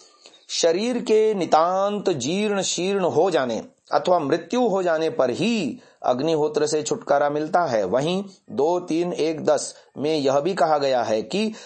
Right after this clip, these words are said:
अन्य सब यज्ञ तो एक न एक दिन समाप्त हो जाते हैं, फिर उनकी कर्तव्यता नहीं रह जाती, किंतु अग्निहोत्र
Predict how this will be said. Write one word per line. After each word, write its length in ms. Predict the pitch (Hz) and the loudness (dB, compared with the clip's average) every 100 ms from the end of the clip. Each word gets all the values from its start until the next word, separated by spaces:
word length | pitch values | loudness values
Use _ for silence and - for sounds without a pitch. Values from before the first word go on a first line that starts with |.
| - - | -2 0
अन्य 320 | 214 233 202 | 0 0 -2
सब 220 | - 170 | 0 0
यज्ञ 400 | 147 143 131 127 | 2 -2 0 -2
तो 380 | 113 143 185 196 - - | 0 2 0 -2 -10 -8
एक 340 | 113 143 156 156 | -2 -2 -2 -2
न 80 | |
एक 300 | 165 156 156 | 0 0 -2
दिन 140 | 151 180 | -4 -2
समाप्त 420 | 196 196 208 208 | 0 0 -2 0
हो 120 | 180 | 0
जाते 300 | 165 151 156 | 2 0 0
हैं, 300 | 151 139 139 - _ _ - | -2 -2 -4 -10 _ _ 0
फिर 320 | 214 151 - _ - | 0 0 -6 _ -6
उनकी 320 | 180 160 180 | -4 -4 -4
कर्तव्यता 640 | - 127 143 147 156 180 | -2 0 0 0 0 0
नहीं 400 | 170 120 120 160 | 0 0 -2 0
रह 180 | 185 151 | 0 0
जाती, 400 | 147 123 - 104 - _ - | 0 0 -2 -8 -10 _ -6
किंतु 300 | 160 - 190 | -6 -2 -2
अग्निहोत्र 800 | - 113 151 185 202 202 226 | 0 0 0 0 0 2 0